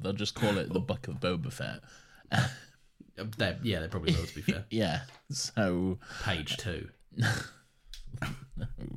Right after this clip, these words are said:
Speaker 2: And when you go on the menu to find
Speaker 1: Mm-hmm.
Speaker 2: what season you wanna watch on Disney Plus, it's the index. So you gotta ch-, <laughs> check the page number. This is a stupid joke.
Speaker 1: This is awful. This is
Speaker 2: <laughs> It's a really
Speaker 1: terrible.
Speaker 2: bad joke.
Speaker 1: Yeah.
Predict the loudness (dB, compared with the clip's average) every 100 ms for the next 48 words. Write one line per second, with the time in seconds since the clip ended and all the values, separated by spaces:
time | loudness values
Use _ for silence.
0 | -8 -4 2 4 6 6 6 8 8 8
1 | 8 8 6 4 0 2 4 4 2 0
2 | 2 4 4 2 0 0 -2 -2 -2 -2
3 | -2 -2 -2 -4 -8 -10 -6 -2 0 -2
4 | -6 -12 -14 -12 -8 -6 -4 -6 -6 -10
5 | -12 -16 -20 -20 -20 -18 -10 0 2 2
6 | 0 -10 -6 -6 0 4 4 2 -2 -4
7 | 0 2 4 6 6 8 6 6 6 6
8 | 8 4 4 6 6 4 -2 -6 -2 0
9 | 0 2 2 0 -2 -6 -6 -12 4 6
10 | 6 6 6 8 10 10 8 8 6 8
11 | 6 2 2 4 4